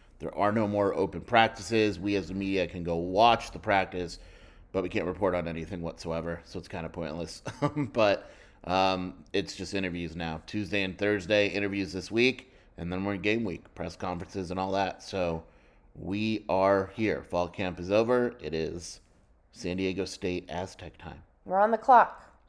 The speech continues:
Speaker 2: So, number one, quarterback play started out inconsistent, and then Jayden de Laura took a strong hold of the top spot.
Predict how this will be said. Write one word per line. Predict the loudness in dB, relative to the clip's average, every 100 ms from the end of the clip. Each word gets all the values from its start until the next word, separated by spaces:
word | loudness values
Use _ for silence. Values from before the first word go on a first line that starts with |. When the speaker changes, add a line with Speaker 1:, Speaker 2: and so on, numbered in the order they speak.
| 4
Speaker 2:
So, | 10 10 8 -2 -20 -20 _ _ _ -4
number | -2 0
one, | 0 4 2 0 -8 -20 _ _ _ _
quarterback | 4 8 8 6 2 0 0
play | 0
started | 0 0 2 2
out | 4 2
inconsistent, | 2 -6 -6 -8 -10 -6 -4 -4 -6 -14 -6
and | -2
then | 0 0
Jayden | -2 0 0
de | 2
Laura | 6 8 6
took | 2 -10
a | -10
strong | -2 0 0
hold | 0 0 0
of | -4
the | -6
top | -2 -2 -2
spot. | 0 0 0